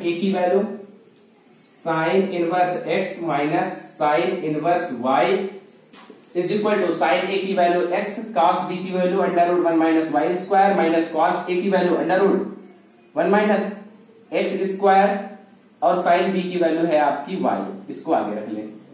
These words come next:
ये इधर रख लिया है, ये इधर रख लिया है। बात समझ में आ गई? तो आप इसको प्लस वन है पावर, उधर भेजेंगे तो क्या हो जाएगा? इनवर्स, तो ये आपका हो जाएगा sin इनवर्स X plus sin इनवर्स Y is equal to X under root one minus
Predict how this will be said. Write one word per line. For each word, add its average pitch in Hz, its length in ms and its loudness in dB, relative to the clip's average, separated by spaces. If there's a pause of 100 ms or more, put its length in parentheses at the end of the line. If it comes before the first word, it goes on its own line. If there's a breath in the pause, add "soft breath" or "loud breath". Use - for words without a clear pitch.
(140)
ये 156 120 0
इधर 165 140 0
रख 180 140 0
लिया 214 160 0
है, 208 200 2
ये 131 80 0
इधर - 140 -4
रख 107 160 -8
लिया 110 140 -6
है। - 300 -14 (180)
बात 160 200 0
समझ 208 120 4
में 214 120 8
आ 208 60 6
गई? 220 120 2 (340)
तो 190 80 2
आप 180 320 0
इसको 202 280 0 (320)
प्लस 180 240 -2
वन 202 120 4
है 208 160 4
पावर, 202 480 0
उधर 190 180 0
भेजेंगे 196 340 2
तो 202 60 0
क्या 202 120 2
हो 196 120 2
जाएगा? 208 240 2 (140)
इनवर्स, 185 400 -2
तो 175 60 -4
ये 170 120 2
आपका 180 280 0
हो 165 180 2
जाएगा 160 340 2 (140)
sin 165 420 0
इनवर्स 156 380 0 (160)
X - 240 -4
plus 170 240 2 (1040)
sin 196 420 2
इनवर्स 170 480 0
Y 151 240 2
is 190 240 0
equal 180 320 2
to 185 100 2 (200)
X - 120 -6 (120)
under 165 320 4
root 185 200 2
one 165 200 4
minus 170 360 0